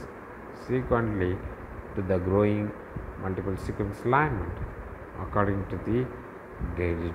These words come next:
G. Finally, the pictures shows that relationship and black and white multiple sequence alignment, evolutionary tree construction. This is a sequence A,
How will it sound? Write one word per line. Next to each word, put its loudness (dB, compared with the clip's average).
G. -2
Finally, 6
the 2
pictures 4
shows 4
that 2
relationship 4
and 0
black -4
and 2
white 8
multiple 2
sequence 2
alignment, 0
evolutionary 4
tree 6
construction. -4
This 4
is 8
a 6
sequence 0
A, 2